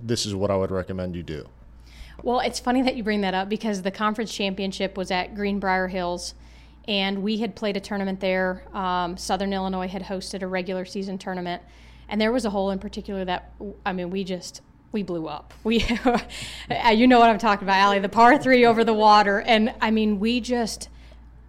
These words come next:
Speaker 2: double and triple, and, and we were making huge numbers. And so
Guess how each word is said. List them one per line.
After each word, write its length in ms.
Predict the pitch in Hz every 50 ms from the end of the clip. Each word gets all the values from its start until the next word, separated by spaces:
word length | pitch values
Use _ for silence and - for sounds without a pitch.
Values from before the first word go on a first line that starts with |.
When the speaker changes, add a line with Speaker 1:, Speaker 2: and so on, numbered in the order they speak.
| - - - - - - - - - - - _ - 226
Speaker 2:
double 480 | 208 208 233 226 208 196 180 175 180 -
and 180 | 196 190 185 -
triple, 520 | - 247 254 247 254 226 202 185 175 -
and, 220 | - 202 202 208 - -
and 100 | 214 208
we 80 | 214 220
were 100 | 208 202
making 300 | 208 214 208 208 202 202
huge 340 | 160 - 226 240 226 - 208
numbers. 460 | 196 196 226 226 202 180 185 185 -
And 180 | - 208 202 190
so 440 | - 214 196 190 190 185 185 185